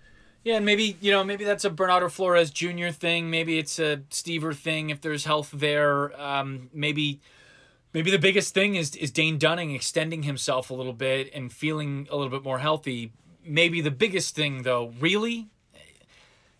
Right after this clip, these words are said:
is my guy Dylan Cease truly figuring it out and being a little bit more consistent. And, and I don't even mean, like,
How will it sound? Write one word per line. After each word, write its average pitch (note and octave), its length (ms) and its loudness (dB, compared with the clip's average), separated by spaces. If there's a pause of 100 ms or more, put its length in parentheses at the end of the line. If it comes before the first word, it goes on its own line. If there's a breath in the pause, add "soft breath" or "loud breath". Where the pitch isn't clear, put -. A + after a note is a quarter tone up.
is C#3+ 100 -6
my F3+ 140 4
guy F3 160 8
Dylan D#3+ 320 2
Cease G3 460 0
truly E3+ 560 0
figuring C#3+ 500 -2
it C#3 100 0
out C#3 220 4
and B2 80 -2
being B2+ 220 -2
a - 20 4
little B2 180 2
bit A#2+ 80 -6
more A#2 360 -6
consistent. A2 680 -10
And, D3+ 280 -6
and D#3+ 100 4
I G3+ 80 6
don't A#3 140 4
even E3 180 -2
mean, D#3 200 0
like, C3+ 340 -2